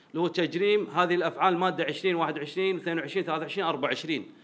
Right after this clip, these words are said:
وافق عليها مجلس ألفين وستة وبالإجماع، فبالتالي تعتبر في مثابة قانون، أي اتفاقية يصدق عليها مجلس الأمة فبمثابة قانون. فالحكومة مفروض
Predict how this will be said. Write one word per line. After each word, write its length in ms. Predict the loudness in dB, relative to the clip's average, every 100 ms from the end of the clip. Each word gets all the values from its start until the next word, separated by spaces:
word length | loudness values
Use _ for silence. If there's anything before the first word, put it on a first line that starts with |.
| -14 0
وافق 280 | 0 2 2
عليها 160 | 2
مجلس 480 | 2 -2 0 -2 -2
ألفين 440 | -6 -6 -2 -2
وستة 480 | -2 -2 -2 -2 -4 -6 -20 _ _ _ _ -10
وبالإجماع، 760 | -4 0 4 2 2 2 0 -4 -20 -20 _ _ _ -10
فبالتالي 880 | -6 -2 4 4 4 0 -2 -8 -16 -20 _ _ -14
تعتبر 380 | -10 -2 0 0
في 100 | 0
مثابة 400 | -4 0 2 2
قانون، 540 | 0 0 0 0 -4 -16 -20 _ _ _ 2
أي 160 | 2
اتفاقية 840 | 2 0 0 2 2 0 -2 -8 -20 -20 -14
يصدق 400 | -4 -2 -2 -2
عليها 200 | 0 0
مجلس 300 | -2 -4 -4
الأمة 260 | -2 -2 -2
فبمثابة 640 | -4 0 0 2 2 0
قانون. 400 | 0 0 0 -6 -18 -20 -20 _ _ _ _ _ _
فالحكومة 880 | -4 0 0 -2 -6 -4 0 2 2
مفروض 480 | 0 2 2 2